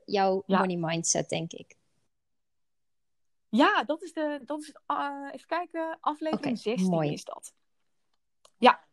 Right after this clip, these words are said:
Speaker 1: Dank je
Speaker 2: Leuk.
Speaker 1: wel.
Speaker 2: Hey, dank je wel. Ik vond het heel leuk om hier, eh, te mogen zijn. Super chill ook. Ik lig lekker in bed en, eh,
Speaker 1: <laughs>
Speaker 2: telefoon in mijn hand.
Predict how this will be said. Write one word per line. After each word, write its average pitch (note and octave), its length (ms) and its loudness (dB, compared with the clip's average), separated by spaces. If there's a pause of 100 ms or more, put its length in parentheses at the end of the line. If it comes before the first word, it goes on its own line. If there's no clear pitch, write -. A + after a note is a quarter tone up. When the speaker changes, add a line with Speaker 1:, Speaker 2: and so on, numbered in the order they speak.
(640)
Speaker 1:
Dank D#4 220 6
je F4 120 4
Speaker 2:
Leuk. - 100 6
Speaker 1:
wel. F4 180 6
Speaker 2:
Hey, B3 140 6
dank D#4 220 2
je C4+ 160 0
wel. C4 320 2
Ik A#3+ 120 -12
vond D4+ 200 -6
het D#4 100 -6
heel F4+ 80 -6
leuk E4 240 -2
om D4+ 80 -2
hier, D4+ 260 0
eh, C#4+ 80 0
te C#4+ 180 -10
mogen D4 320 -4
zijn. D4 340 -8
Super A#3+ 320 -10
chill E4+ 260 -2
ook. - 240 8
Ik - 140 -4
lig C4 160 -4
lekker C#4 240 -2
in G#3 140 -2
bed D#4 240 4
en, B3+ 280 2
eh, A#3 140 -4
Speaker 1:
<laughs> - 0 -
Speaker 2:
telefoon D4 440 -6
in D#4 80 -6
mijn C4+ 120 0
hand. D4+ 240 0